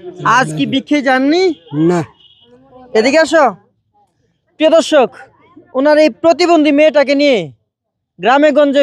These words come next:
Speaker 1: ঘুরে ঘুরে ভিক্ষে করছে। এই নেন, আপনাদের জন্য কিছু রোজার বাজার সামগ্রী দিলাম। এই নেন। নিতে পারবেন? কষ্ট হবে না? এই নেন, গাড়ি ভাড়া টাকাও দিয়ে দিলাম। এই নেন, এই নেন,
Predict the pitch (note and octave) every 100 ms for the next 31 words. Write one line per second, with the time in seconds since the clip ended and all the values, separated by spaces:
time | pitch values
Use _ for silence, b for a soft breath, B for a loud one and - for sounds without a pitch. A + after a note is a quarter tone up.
0 | A3 G3+ C4 C4+ C#4 G3+ - B3+ A3 G3+
1 | - C#3+ A2+ _ - - - - D4 D4+
2 | C4+ B3 A#3 C4+ B3 A#3+ C4+ E4 F4+ -
3 | - - D4 C#4 B3 B3 C4+ B3+ B3+ -
4 | A#3 G#3 G3+ F#3 D#3 A#2 _ - - _
5 | _ _ _ C#4 D#4 C#4+ B3 E3 _ _
6 | _ _ _ _ _ _ _ _ _ _
7 | _ - F#3 A#3 A#3 G#3+ D4+ D4+ D#3 A#2
8 | _ _ A3+ G#3+ B3 C#4+ E4+ G4 _ A#3+
9 | C4+ D4+ C#4 B3 C#4 B3+ B3+ B3+ C4 C4
10 | A3+ A3+ G#3+ D3 A#2 _ _ _ _ _
11 | E3 - - - - - D4+ D#4+ C#4+ B3
12 | F3+ _ _ _ _ _ D5+ D#5 C#5+ C5+
13 | - _ - - - - C4 D4 C#4+ B3+
14 | G#3